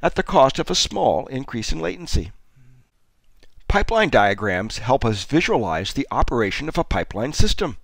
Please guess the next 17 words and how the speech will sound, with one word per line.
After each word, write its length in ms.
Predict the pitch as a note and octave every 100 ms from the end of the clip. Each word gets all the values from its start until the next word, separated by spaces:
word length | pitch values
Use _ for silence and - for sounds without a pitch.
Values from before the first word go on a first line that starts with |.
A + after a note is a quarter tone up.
| - - _ _ - - - -
The 100 | -
rows 380 | E3 D#3+ F#3 G#3
of 100 | G3
the 100 | E3+
pipeline 520 | - D#3 - G3 G#3
diagram 640 | D3 G2+ F2 G2 G2 F#2 A2+
represent 500 | A#2 A#2 A2 G#2+ -
the 80 |
pipeline 480 | - - A#2+ A#2+ B2
stages, 640 | B2+ - E3+ G#3+ D2+ F2+ -
and 140 | - F#3
the 80 | -
columns 560 | - F3+ A3 A2+ A#2
are 100 | G#2+
successive 640 | - C3 - F2 - G2+ -
clock 300 | E3+ E3 -
cycles. 500 | F#2 - F2 -